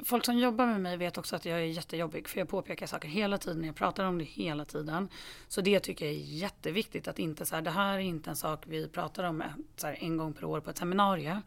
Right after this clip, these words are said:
Ehm, eller om det händer någonting då helt plötsligt är det en fråga, utan att det här är någonting som är så här, det är dagligdags man ska prata om det. Och det är också,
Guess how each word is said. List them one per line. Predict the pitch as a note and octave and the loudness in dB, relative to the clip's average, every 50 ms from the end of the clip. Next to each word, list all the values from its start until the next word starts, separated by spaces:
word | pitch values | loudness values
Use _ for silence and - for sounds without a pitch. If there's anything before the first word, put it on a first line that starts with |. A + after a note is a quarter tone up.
| - - - - - - - - - - | -10 -16 -16 -16 -16 -16 -18 -18 -12 -6
Ehm, | - F#3 E3 D#3+ D#3+ D#3 E3+ | -4 -2 0 0 0 0 2
eller | - F3+ E3+ E3 | 2 2 2 2
om | D#3+ D#3 D3+ | 2 0 0
det | D#3 | -2
händer | D3 - D3+ D3 D3 | -2 -2 -2 -4 -4
någonting | D3+ D3+ D3+ E3 E3 D#3+ | -4 -4 -4 -4 -2 -2
då | F3 G3 F3+ | 0 2 2
helt | D3+ D#3+ D3+ | 0 0 -4
plötsligt | - - - - - - - | -6 -8 -10 -10 -10 -8 -6
är | E3 | -4
det | D#3+ | -4
en | D#3 D3+ | -4 -4
fråga, | D3+ - D#3+ D#3+ D#3+ E3+ E3+ | -2 -2 -2 -2 0 0 0
utan | E3 D#3 - E3 | 0 0 -2 -4
att | D#3+ D3+ - | -6 -4 -4
det | E3+ | -2
här | D#3+ F#3 G3 F#3+ | 0 2 2 2
är | F3 | 2
någonting | D#3 D3+ C#3+ C3 - D#3+ C#3+ | 0 -2 -4 -6 -8 -8 -6
som | - - D#3+ C#3+ C#3+ C#3+ | -6 -6 -4 -4 -6 -6
är | C#3 C#3+ C#3+ | -8 -10 -12
så | - - - | -12 -12 -12
här, | C3+ C3+ - | -12 -12 -8
det | - E3+ F3+ | -4 -2 -2
är | D#3 | -2
dagligdags | C#3+ C#3+ - E3+ D#3 C3 C3 - C#3+ D3+ D#3 E3 D#3+ F3+ - - - - - | -2 -2 -2 0 0 -2 -4 -8 -8 -8 -4 -2 -2 -2 -2 -2 -6 -6 -6
man | - D#3+ D3 | -6 -6 -6
ska | - - - | -6 -8 -8
prata | - - E3 - - - | -6 -4 -6 -4 -4 -4
om | F#3 E3+ | -4 -4
det. | D3 C#3+ D3 - - - - - - - | -2 -4 -4 -8 -8 -10 -14 -14 -14 -16
Och | - - - - F#3 | -16 -10 -4 -2 0
det | F3 E3+ | 2 2
är | E3+ | 0
också, | E3 - - - - G3+ F#3+ F3+ F3+ E3 | 0 -2 -4 -2 0 2 2 2 2 0